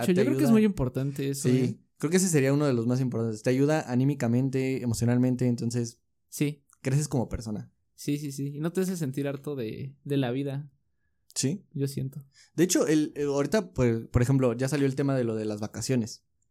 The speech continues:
Speaker 1: Ah, sí.
Speaker 2: Que ya tenemos ahorita por ley doce días de vacaciones, ¿no?
Speaker 1: Ajá.
Speaker 2: En lugar de, en el primer año.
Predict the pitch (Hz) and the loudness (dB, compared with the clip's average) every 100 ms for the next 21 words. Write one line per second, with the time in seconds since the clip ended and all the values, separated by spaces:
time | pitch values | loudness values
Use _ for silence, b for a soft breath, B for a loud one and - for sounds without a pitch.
0 | - 151 147 147 151 _ - 127 127 123 | -8 -6 -6 -8 -14 _ -2 2 2 0
1 | 131 127 127 117 110 107 120 113 98 110 | -2 0 0 0 -2 -2 -4 -4 -2 -2
2 | 156 240 _ _ _ - 117 117 117 107 | -4 -8 _ _ _ -4 -2 0 0 -2
3 | 87 - 135 113 104 120 196 _ - 147 | -8 -6 -2 -2 -2 -6 -8 _ -10 -8
4 | 160 165 - - - 123 113 110 110 110 | -8 -10 -12 -18 -4 0 2 0 0 -2
5 | - 127 120 117 127 123 110 | 0 0 2 2 2 0 -2